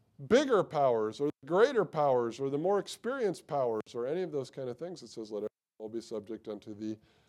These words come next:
higher powers." So the submission that is required within any authority structure is determined not because one person is smarter than another or better than another or more experienced than another, but simply because they have a position that has been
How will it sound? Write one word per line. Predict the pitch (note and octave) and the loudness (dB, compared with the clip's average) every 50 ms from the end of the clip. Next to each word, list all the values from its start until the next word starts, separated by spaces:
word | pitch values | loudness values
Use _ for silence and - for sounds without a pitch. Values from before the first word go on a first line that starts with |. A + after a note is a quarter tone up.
| _ _ _ | _ _ _
higher | - - G3+ A3 G3+ E3+ B2 G2+ - _ _ _ _ _ _ - | -6 -4 -2 0 0 0 -2 -4 -6 _ _ _ _ _ _ -8
powers." | - C3+ A#2+ G#2+ F#2+ D2+ - - - _ _ _ _ _ _ - | -4 -2 -2 -2 -4 -6 -12 -20 -20 _ _ _ _ _ _ -8
So | - - F#3 F3 | -2 0 0 2
the | E3 D#3+ | 2 0
submission | C#3+ - - E3+ E3 E3 G#3+ C4+ C#4 - - G3 E3+ | -2 -2 -4 -4 -2 -2 -2 -4 -4 -4 -6 -4 0
that | D#3+ D3+ D3 | 0 0 2
is | D3 C#3+ C3+ C#3+ | 2 0 -2 -2
required | D3 C#3 - - G#3 A3+ G#3+ G3 E3 | -6 -6 -2 -2 0 0 0 0 -2
within | D#3+ D#3 D3 - E3+ E3 D#3 D#3+ | -2 -2 -2 -2 0 0 0 -2
any | - - E3 G3 A#3 A#3+ G3 | -2 -4 -4 -4 -2 0 -2
authority | E3 - - F3 E3+ E3 D3+ C#3 | -2 0 0 0 2 2 0 -2
structure | C3 - - F#3+ G#3 - - - D3 C#3 | -4 -4 -6 -6 -6 -6 -6 -6 -4 -4
is | C3+ C#3 C3+ B2+ | -4 -4 -6 -6
determined | C3+ C#3 C3 - G#3 A#3 A3+ F3+ D3 C3+ B2 - _ _ _ _ _ - | -8 -10 -8 -4 -4 -2 -2 -2 -2 -4 -4 -8 _ _ _ _ _ -6
not | D3+ E3 F#3 A#3 C#4 A#3 | 0 0 2 2 0 -2
because | G3+ F3+ - F#3 F3 C#3+ D3+ | -4 -4 0 0 0 0 0
one | D3+ F3+ G3+ G#3 F#3+ | 0 0 0 0 0
person | - G3 F#3 F3 - - D#3+ D3 | -2 -2 -4 -2 -2 -4 -2 -2
is | C3+ B2+ A#2+ - | -2 -2 -2 -4
smarter | - - - F3+ G#3 C4+ D#4+ D4 G3 C#3+ C3 C3+ C#3+ | -8 -6 -2 2 2 2 2 2 2 2 2 2 0
than | C3+ C#3 C#3 B2+ B2 | -2 -2 -2 -2 0
another | A#2 A2+ G#2+ G#2+ A2 A#2+ D#3 | 0 -2 -2 -2 -2 -2 -2
or | F3+ - D3 C#3+ | -2 0 0 0
better | C#3 C3+ C#3+ G3+ C4 C#4+ C4 G3+ E3+ D#3+ - - | 0 4 4 4 6 6 4 4 2 2 -2 -6
than | B2 C3+ C3+ C3+ | -4 -2 -2 0
another | B2+ B2 A#2 A2+ A2+ B2 C#3+ D#3+ - _ _ _ _ _ _ - | 0 0 -2 0 0 -2 -2 -4 -6 _ _ _ _ _ _ -2
or | D#3+ D3 D#3 D#3+ D#3 D3+ | 4 8 8 8 8 8
more | D3 D#3+ F3 F3 E3+ | 6 4 4 4 4
experienced | E3 - - - - A#3 C4+ C#4+ C4+ A3+ F3+ - | 2 -2 -8 -6 -4 -2 -2 -2 -2 -4 -4 -2
than | F#3 E3+ | 0 0
another, | D#3 C#3+ C3+ C3+ D3+ F3+ G3+ | 0 2 0 0 0 -2 -2
but | - F3 D#3+ | -4 -4 -6
simply | - - G3+ G3+ G3+ D#4+ F#3+ | -4 -6 -6 -6 -4 -6 -4
because | D#3+ D3+ - - D#3+ D3 C#3+ | -4 -6 -6 -4 -4 -4 0
they | D3 C#3 | 0 0
have | C#3 C3+ | 0 0
a | C#3 B2+ | -2 -6
position | - - C#3 B2+ D3+ F3+ G#3 - - D3+ C#3 | -6 -8 -8 -4 -4 -4 -4 -4 -6 -6 -2
that | C3+ B2+ B2 | -2 -2 -2
has | B2+ B2 A#2 A#2 | -2 -4 -8 -8
been | A2+ B2 C3+ C3+ C3 C3 B2 | -4 -4 -2 -2 -2 -4 -8